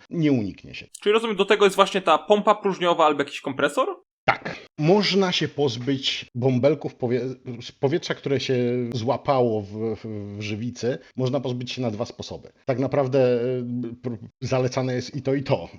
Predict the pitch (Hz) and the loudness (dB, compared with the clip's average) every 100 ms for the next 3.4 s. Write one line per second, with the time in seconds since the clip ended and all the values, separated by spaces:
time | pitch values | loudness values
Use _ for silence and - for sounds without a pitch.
0 | - 120 127 98 - - 120 131 135 - | -8 -2 -2 -2 -10 -8 -4 -2 -2 0
1 | 160 165 143 120 - 139 123 120 - 170 | 0 2 2 0 -2 -4 -2 -4 -2 -2
2 | 180 123 139 127 127 110 78 76 - - | 0 -2 -2 0 0 -2 -4 -16 -16 -8
3 | 113 104 113 110 | -8 -4 -4 -4